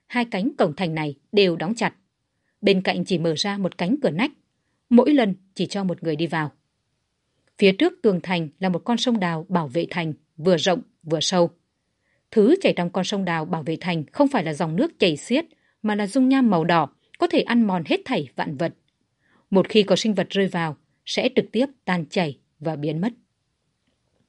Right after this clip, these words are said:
Khi Cố Tích Cửu dẫn hơn một trăm người đi đến tường thành, thì mặt trời đã lặn và hoàng hôn đang dần buông xuống. Có thể nghe thấy tiếng gầm gừ của hung thú trong khu rừng rậm mênh mông xanh thẳm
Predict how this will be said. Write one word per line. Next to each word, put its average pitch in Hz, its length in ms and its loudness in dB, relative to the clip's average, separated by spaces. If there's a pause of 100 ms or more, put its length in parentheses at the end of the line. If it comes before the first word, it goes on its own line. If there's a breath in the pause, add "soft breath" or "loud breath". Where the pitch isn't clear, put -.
(1000)
Khi 208 160 4
Cố 196 100 4
Tích 285 180 -4
Cửu 190 160 2
dẫn 175 220 -4
hơn 190 240 -6
một 165 140 -10
trăm 220 200 -2
người 175 200 2
đi 202 160 0
đến 175 280 2
tường 170 240 4
thành, 160 220 -2 (340 soft breath)
thì 262 120 4
mặt 220 180 4
trời 196 180 2
đã 175 140 -2
lặn 214 320 0
và 170 80 0
hoàng 165 240 -2
hôn 196 340 0
đang 190 240 -2
dần 160 260 -2
buông 185 180 0
xuống. 190 320 0 (760)
Có 320 100 2
thể 240 180 4
nghe 170 180 0
thấy 190 240 -2
tiếng 208 200 2
gầm 170 220 0
gừ 165 160 0
của 156 140 -2
hung 185 160 -2
thú 185 240 -2
trong 190 180 -2
khu 190 120 -2
rừng 151 180 -2
rậm 160 220 -2
mênh 190 260 4
mông 190 180 4
xanh 247 280 0
thẳm 180 240 -4